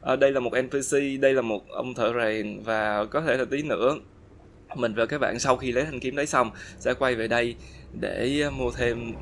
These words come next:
tí nguyên liệu và nâng cấp cái kiếm đấy luôn. Rồi bây giờ, à, đây là chỗ mà chúng ta sẽ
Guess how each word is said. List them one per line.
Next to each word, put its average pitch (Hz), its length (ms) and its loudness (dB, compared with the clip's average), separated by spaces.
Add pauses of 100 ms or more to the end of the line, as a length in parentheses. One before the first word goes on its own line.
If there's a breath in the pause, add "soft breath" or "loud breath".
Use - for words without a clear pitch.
(140)
tí 143 120 2
nguyên 139 220 -2
liệu 107 220 -2
và 107 120 -2
nâng 113 180 -6
cấp 135 160 -4
cái 127 80 -2
kiếm 127 180 -6
đấy 160 100 -2
luôn. 135 240 4 (300 loud breath)
Rồi 139 100 4
bây 165 140 8
giờ, 147 200 10 (840 soft breath)
à, 127 320 6
đây 156 220 10
là 147 180 6
chỗ 117 200 6
mà 156 260 6 (320)
chúng 165 160 -2
ta 160 120 8
sẽ 139 280 4